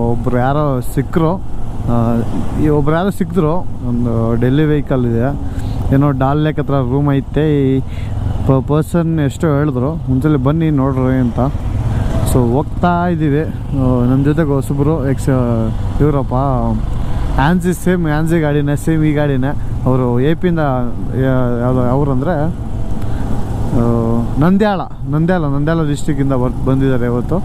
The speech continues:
ಅದು ಅವರು ನಮ್ಮ ಜೊತೆ ಜಾಯಿನ್ ಆದರು. Almost ಇವಾಗ ನಾಲ್ಕು, ಐದು, ಆರು, ಏಳು, ಎಂಟು, ಒಂಬತ್ತು, ಒಂಬತ್ತು ಜನ ಇದ್ರು ಇವಾಗ,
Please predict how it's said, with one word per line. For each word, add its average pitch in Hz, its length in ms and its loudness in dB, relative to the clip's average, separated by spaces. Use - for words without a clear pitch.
ಅದು 127 160 0
ಅವರು 156 160 2
ನಮ್ಮ 143 200 0
ಜೊತೆ 135 180 0
ಜಾಯಿನ್ 131 240 2
ಆದರು. 123 340 0
Almost 135 320 0
ಇವಾಗ 131 160 2
ನಾಲ್ಕು, 143 580 0
ಐದು, 147 680 0
ಆರು, 143 300 2
ಏಳು, 139 320 0
ಎಂಟು, 139 1000 -2
ಒಂಬತ್ತು, 139 680 0
ಒಂಬತ್ತು 175 400 0
ಜನ 143 140 0
ಇದ್ರು 131 320 -2
ಇವಾಗ, 120 400 -2